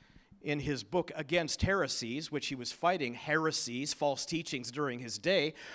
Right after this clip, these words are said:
wrote a multi-volume set called Against Heresies. You can read it. It's translated into English.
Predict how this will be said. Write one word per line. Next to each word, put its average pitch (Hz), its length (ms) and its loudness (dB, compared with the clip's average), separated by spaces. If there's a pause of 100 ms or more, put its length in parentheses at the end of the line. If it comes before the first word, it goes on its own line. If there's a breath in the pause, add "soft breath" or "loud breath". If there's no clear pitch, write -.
(180 loud breath)
wrote 190 380 8
a 196 100 6
multi-volume 175 960 4
set 185 460 4
called 165 240 2
Against 135 380 0
Heresies. 165 480 -4
You - 60 -16
can 165 140 -4
read 233 200 -4
it. - 40 -10
It's - 200 -14
translated 120 640 -4
into 117 240 -6
English. 147 540 -8